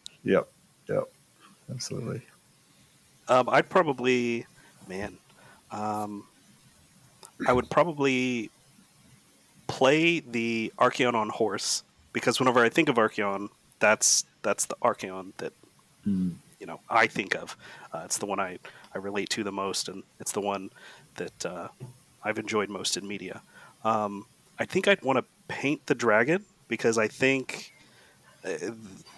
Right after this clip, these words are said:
Speaker 2: a lot of A O S models, I think, are best as display pieces, I suppose.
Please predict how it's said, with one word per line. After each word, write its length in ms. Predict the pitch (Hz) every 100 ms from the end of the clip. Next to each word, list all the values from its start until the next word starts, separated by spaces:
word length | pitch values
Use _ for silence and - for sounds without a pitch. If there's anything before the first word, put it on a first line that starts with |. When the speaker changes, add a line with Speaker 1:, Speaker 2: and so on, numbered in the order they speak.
| - - - _ _ _ _ -
Speaker 2:
a 60 | 139
lot 160 | 160
of 80 | 160
A 140 | 127 139
O 120 | 139
S 160 | 135 -
models, 340 | 131 135 135
I 60 | 120
think, 400 | 110 127 113 - - - - - - -
are 440 | 117 113 110 110 107
best 520 | 110 - 113 117 -
as 280 | 101 101 98
display 360 | 110 - 101 101
pieces, 520 | 113 107 117 110 -
I 80 | 117
suppose. 480 | 113 120 117 113